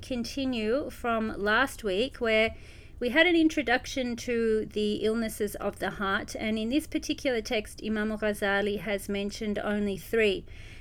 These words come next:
uh, which he says are really the foundational ones.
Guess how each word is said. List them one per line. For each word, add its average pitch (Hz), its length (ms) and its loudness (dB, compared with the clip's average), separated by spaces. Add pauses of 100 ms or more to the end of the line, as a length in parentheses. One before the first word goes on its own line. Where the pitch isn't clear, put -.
(100)
uh, 208 240 6
which 220 340 -2
he 247 280 -2
says 277 480 6
are 226 240 6
really 233 280 0
the 208 140 2
foundational 202 880 2
ones. 196 480 -2